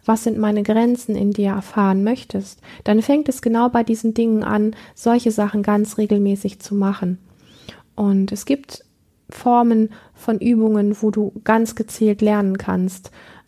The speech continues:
diese Form von Grenzen zu setzen, ohne dass du eben diese, ja, ähm, laute, wie hast du hier gesagt, so eine aggressive Hexe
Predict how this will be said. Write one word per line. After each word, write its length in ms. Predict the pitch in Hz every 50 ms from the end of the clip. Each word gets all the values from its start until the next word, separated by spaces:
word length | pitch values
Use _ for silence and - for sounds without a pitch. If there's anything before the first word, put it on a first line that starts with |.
| _ _ _ _ _ - - -
diese 200 | 214 208 208 208
Form 380 | 202 - - 214 208 202 196 196
von 320 | 196 - - 202 196 196 196
Grenzen 480 | 208 202 190 196 208 214 - - 208
zu 160 | - - 208
setzen, 440 | 196 202 202 202 202 - - 208 202 -
ohne 400 | - - 233 247 262 269 269 254
dass 300 | 220 220 202 - - -
du 240 | - 214 208 208 - -
eben 380 | 208 214 226 226 226 220 220
diese, 540 | - 208 208 208 202 202 190 190 185 185 196 196 - _ _ _ _ _ _ -
ja, 280 | 196 190 185 208 247 - - - - - - - - - - _ -
ähm, 340 | 214 202 202 196 196 196 - -
laute, 800 | - 202 196 190 185 190 208 247 247 - - 226 220 220 220 220 220
wie 160 | 220 214 202
hast 160 | 202 - -
du 40 | 233
hier 100 | 226 220
gesagt, 420 | 220 214 220 214 214 - - - -
so 120 | 208 214 208
eine 180 | 202 202 -
aggressive 520 | 202 202 - - 214 - - - 214 208 202
Hexe 500 | 180 208 233 247 - - - - 302